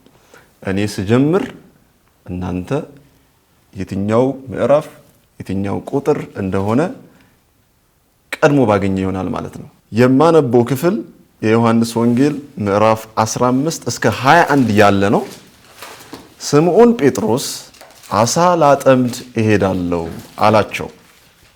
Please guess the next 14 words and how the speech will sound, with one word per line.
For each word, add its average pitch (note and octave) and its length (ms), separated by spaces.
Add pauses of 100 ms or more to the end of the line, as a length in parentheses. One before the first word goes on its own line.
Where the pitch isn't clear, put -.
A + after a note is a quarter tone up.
(200)
እነርሱም G2+ 520 (960)
"እኛም C3 480 (480)
ካንተ F#3 400 (120)
ጋር F#3+ 260 (200)
እንመጣለን" D3+ 1080
አሉት። F#2 320 (1200)
ወጥተውም G#2 680 (600)
ወደ A2 160 (100)
ታንኳይቱ C#3+ 600 (160)
ገቡ። F#2 320 (1120)
በዚያችም G2+ 680
ሌሊት G#2+ 380 (360)
ምንም F#2+ 320 (120)
አላጠመዱም። F#2 760